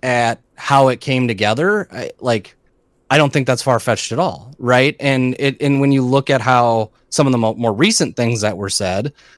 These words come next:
um, it's mutually beneficial for both parties at this point. Um, and I think that's where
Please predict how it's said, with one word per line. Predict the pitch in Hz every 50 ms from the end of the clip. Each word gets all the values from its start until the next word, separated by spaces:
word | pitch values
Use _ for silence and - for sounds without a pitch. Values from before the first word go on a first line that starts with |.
| _
um, | - 120 135 135 139
it's | 135 -
mutually | 147 196 247 233 - 139 139 117
beneficial | 107 95 110 101 87 85 - - 151 147 - 98 85 90 92 - _ _ _
for | - 123 110
both | 107 120 107 -
parties | - - 110 107 127 139 110 - -
at | - - -
this | - - -
point. | _ - 87 87 95 87 _ _ _
Um, | - 104 104 101 95 90 90 90 85 87 87 95 _ _ _ -
and | - 127
I | 131 127
think | - - 156 147 -
that's | 135 135 151 151 - -
where | 131 127 123 120 110 110 107 104 98